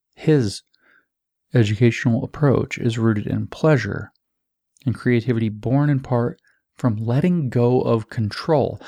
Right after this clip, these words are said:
A sexualized man, sorry,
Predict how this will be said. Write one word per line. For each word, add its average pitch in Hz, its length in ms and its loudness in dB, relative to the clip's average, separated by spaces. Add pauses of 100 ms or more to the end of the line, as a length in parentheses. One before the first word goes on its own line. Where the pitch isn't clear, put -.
(240)
A 110 220 4
sexualized 180 840 0
man, 107 640 0 (500)
sorry, - 300 -6